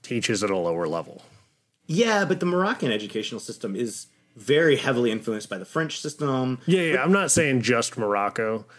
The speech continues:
Speaker 1: My
Speaker 2: I mean,
Speaker 1: point
Speaker 2: what
Speaker 1: is
Speaker 2: gets me is that y-, you're not wrong. You're a hundred percent right. But a lot of, like, countries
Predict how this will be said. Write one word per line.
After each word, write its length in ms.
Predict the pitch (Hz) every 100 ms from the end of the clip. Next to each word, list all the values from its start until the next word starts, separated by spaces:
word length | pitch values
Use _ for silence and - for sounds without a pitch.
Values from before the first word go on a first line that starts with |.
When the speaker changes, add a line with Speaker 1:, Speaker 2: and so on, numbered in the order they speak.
| - _ -
Speaker 1:
My 260 | 131 131 120
Speaker 2:
I 60 |
mean, 120 | 196 190
Speaker 1:
point 40 |
Speaker 2:
what 100 | 190
Speaker 1:
is 40 | 185
Speaker 2:
gets 180 | 196 208
me 460 | 185 156 131 110 - _ -
is 320 | 139 127 117
that 300 | 135 120 - _ _ _ _ _ _ _ -
y-, 140 | 151
you're 280 | 180 143 233
not 180 | 247 127
wrong. 400 | 117 95 80 - -
You're 260 | 117 123 156
a 40 |
hundred 180 | 127 190
percent 280 | 117 110 90
right. 260 | 95 85 - - -
But 240 | 131 - _
a 80 | 139
lot 360 | 120 117 123 175
of, 200 | 147 107
like, 180 | 98 -
countries 680 | - 147 - 98 90 90